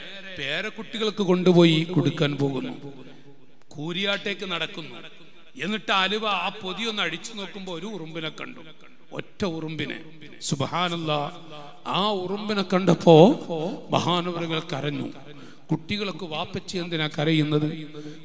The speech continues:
മക്കളെ, ഈ ഉറുമ്പിന്റെ കൂട്ടുകാരൊക്കെ കോട്ടക്കൽ അങ്ങാടിയിലല്ലേ, ഞാനിതിനെ ഒറ്റപ്പെടുത്തിയെന്ന് ആഖിറത്തിൽ എന്നോട് പറഞ്ഞാലോ? എന്നിട്ട് ആ കുട്ടികളോട്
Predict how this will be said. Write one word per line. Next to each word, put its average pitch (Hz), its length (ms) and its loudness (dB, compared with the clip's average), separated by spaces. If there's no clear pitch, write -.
മക്കളെ, 160 680 -2
ഈ 175 140 -6
ഉറുമ്പിന്റെ 165 580 -8
കൂട്ടുകാരൊക്കെ 160 920 -8
കോട്ടക്കൽ 151 540 -8
അങ്ങാടിയിലല്ലേ, 143 800 -10
ഞാനിതിനെ 175 500 -6
ഒറ്റപ്പെടുത്തിയെന്ന് 165 1040 -8
ആഖിറത്തിൽ 165 640 -10
എന്നോട് 160 260 -10
പറഞ്ഞാലോ? 147 580 -10
എന്നിട്ട് 208 320 -4
ആ 196 40 0
കുട്ടികളോട് 185 600 -8